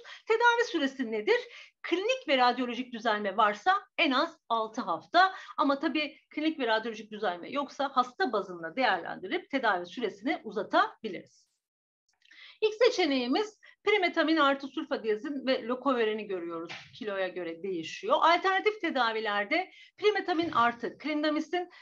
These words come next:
ve yine burada cotrimoxazol'ü görüyoruz. Biz merkez olarak genellikle sulfadiazini bulamadığımız için,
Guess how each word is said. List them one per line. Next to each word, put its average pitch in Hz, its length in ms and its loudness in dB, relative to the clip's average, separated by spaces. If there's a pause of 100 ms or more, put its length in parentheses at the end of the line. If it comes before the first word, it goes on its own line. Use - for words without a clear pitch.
(100)
ve 392 280 -2
yine 330 260 2
burada 269 320 -2
cotrimoxazol'ü 262 840 0
görüyoruz. 170 640 -8 (320)
Biz 403 200 2
merkez 392 440 2
olarak 370 320 2
genellikle 359 720 -2
sulfadiazini 330 720 -2
bulamadığımız 320 640 0
için, 262 360 -10